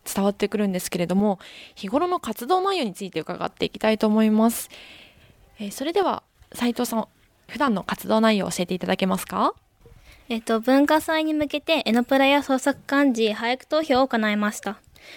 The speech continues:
Speaker 2: 現在は全行カルタの制作に取り組んでいます。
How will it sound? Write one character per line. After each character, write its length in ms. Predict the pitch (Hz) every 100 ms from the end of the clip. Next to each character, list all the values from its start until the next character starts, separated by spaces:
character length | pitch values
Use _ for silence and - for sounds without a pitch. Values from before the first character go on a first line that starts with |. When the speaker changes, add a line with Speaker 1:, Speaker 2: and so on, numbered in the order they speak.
| -
Speaker 2:
現 280 | 294 339 339
在 200 | 269 233
は 180 | 240 214
全 240 | 240 262
行 180 | 285 294
カ 140 | 320
ル 100 | 311
タ 120 | 294
の 100 | 233
制 220 | 214 233 233
作 180 | 247
に 120 | 262 294
取 180 | 233
り 20 | 233
組 160 | 294
ん 20 |
で 100 | 277
い 60 | 226
ま 160 | 208 220
す。 140 | -